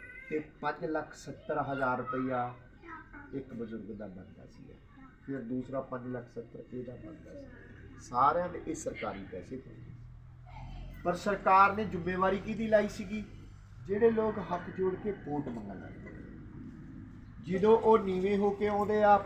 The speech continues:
ਪਬਲਿਕ ਦੇ ਦਿਲ ਵਿੱਚ ਦਇਆ ਆਈ, ਚੋਣ ਕੀਤੀ, ਚੋਣ ਕੀਤੀ, ਉਹ ਇਲੈਕਸ਼ਨਾਂ 'ਚ ਜਿੱਤਿਆ ਤੇ ਉਹਦੀ ਜ਼ਿੰਮੇਵਾਰੀ ਕੀ ਬਣ ਗਈ ਹੈ?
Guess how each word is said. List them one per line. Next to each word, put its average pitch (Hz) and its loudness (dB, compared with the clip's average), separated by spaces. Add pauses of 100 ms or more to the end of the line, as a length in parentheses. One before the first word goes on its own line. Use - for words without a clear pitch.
ਪਬਲਿਕ 185 0
ਦੇ 196 4 (120)
ਦਿਲ 175 -2
ਵਿੱਚ 180 0
ਦਇਆ 160 6
ਆਈ, 190 8 (100)
ਚੋਣ 180 -4
ਕੀਤੀ, 185 -8 (460)
ਚੋਣ 202 4
ਕੀਤੀ, 208 -2
ਉਹ 202 6
ਇਲੈਕਸ਼ਨਾਂ 185 0
'ਚ - -10
ਜਿੱਤਿਆ 202 2
ਤੇ 208 -2 (100)
ਉਹਦੀ 196 0
ਜ਼ਿੰਮੇਵਾਰੀ 226 10
ਕੀ 214 -2
ਬਣ 180 4
ਗਈ 127 -2
ਹੈ? 113 -6